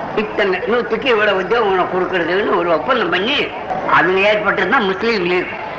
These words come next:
அதுக்கு ஒப்பந்தம் பண்ணி இவனை ஜெயிச்சுக்கு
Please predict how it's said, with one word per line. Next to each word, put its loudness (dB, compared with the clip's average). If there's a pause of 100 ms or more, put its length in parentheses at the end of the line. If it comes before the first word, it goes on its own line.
(400)
அதுக்கு 2
ஒப்பந்தம் 0
பண்ணி 0 (500)
இவனை 2 (720)
ஜெயிச்சுக்கு 0